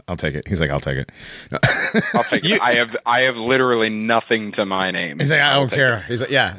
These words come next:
Speaker 1: Reinhardt's like, "Whatever, come at me. I have, like, six nickels, maybe." Like,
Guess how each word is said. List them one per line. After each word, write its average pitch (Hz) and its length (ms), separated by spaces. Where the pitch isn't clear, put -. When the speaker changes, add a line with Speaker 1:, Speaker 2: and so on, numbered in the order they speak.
Speaker 1:
Reinhardt's 113 320
like, 113 140
"Whatever, 123 320
come 120 160
at 107 160
me. 98 100
I 95 140
have, 107 240
like, 107 220
six - 260
nickels, 95 400
maybe." 87 340
Like, 127 200